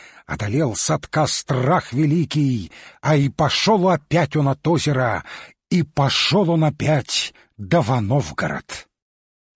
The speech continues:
Как опять тут с ним да случилося, не зовут Садка на почестен пир, как другой день не зовут и на третий день, и опять Садку да соскучилось, и пошёл Садко да к Ильмень озеру.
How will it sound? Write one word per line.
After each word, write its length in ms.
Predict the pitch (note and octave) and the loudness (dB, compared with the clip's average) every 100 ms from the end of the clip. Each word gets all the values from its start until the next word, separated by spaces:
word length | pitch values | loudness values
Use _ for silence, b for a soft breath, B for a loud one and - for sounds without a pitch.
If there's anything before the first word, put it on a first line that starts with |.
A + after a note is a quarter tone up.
| _ _ | _ _
Как 220 | - D3+ C3 | -4 -2 -4
опять 380 | - - C3 - _ - | -6 -4 -4 -6 _ -8
тут 180 | B2 - | -8 -6
с 140 | - | -8
ним 300 | - C3 F2+ | -4 -2 -2
да 100 | F#2+ | -6
случилося, 960 | - G#2 G2+ - B2 E2 - C#2+ B1+ - B B - | -8 -10 -12 -8 -6 -8 -12 -12 -12 -16 B B -6
не 220 | G2+ C#3+ | 0 2
зовут 360 | B2 B2 D#3 - | 2 0 -2 -2
Садка 460 | - C#3+ - D#3 | -2 -4 -4 -4
на 120 | C#3 | -4
почестен 800 | - C#3 - C#3+ - - C3+ A2+ | -4 -4 -2 -4 -4 -4 -2 -2
пир, 480 | - D3+ B2+ E2 - b b _ | -2 -4 -2 -6 -16 b b _
как 300 | C#3 B2 D#2+ | -4 -4 -4
другой 640 | - A#2 C3+ F#2+ E3 F3+ C#3+ | -4 -2 -2 0 2 2 2
день 380 | A#2 E3+ C#3 | 0 2 2
не 120 | C#3 C#3+ | 2 2
зовут 400 | D3 C#3 D#3+ D3+ | 0 0 -2 0
и 60 | |
на 160 | C3 B2+ | -2 -2
третий 580 | B2 G#2+ D3+ G3+ - E3 | -2 0 2 2 0 0
день, 540 | C3+ F3 D3 F#2+ - B B B _ | 2 2 2 -2 -8 B B B _
и 80 | E3 | 0
опять 580 | C#3 G2 _ G#3+ F3 - | 0 -2 _ 0 0 -2
Садку 560 | - F#3+ - - G3 | -2 -2 -4 -4 -2
да 140 | D#3+ D3+ | 0 0
соскучилось, 1120 | D#3 - - - F#3 D3+ D3 B2+ - - - B B | -2 -2 -4 -2 -2 0 -2 -2 -4 -6 -8 B B
и 80 | E3 | -4
пошёл 560 | C#3+ C#3 - - A3 C#3+ | -2 -2 -2 0 0 0
Садко 580 | - D3+ - - F#3 E3 | -2 -2 -4 -4 -2 0
да 140 | D#3+ | -2
к 140 | - | -2
Ильмень 440 | E3+ D3 C#3 A#2+ G#2 | -2 0 0 0 0
озеру. 520 | C#3+ A2 G#2+ F2 | 0 -2 -6 -8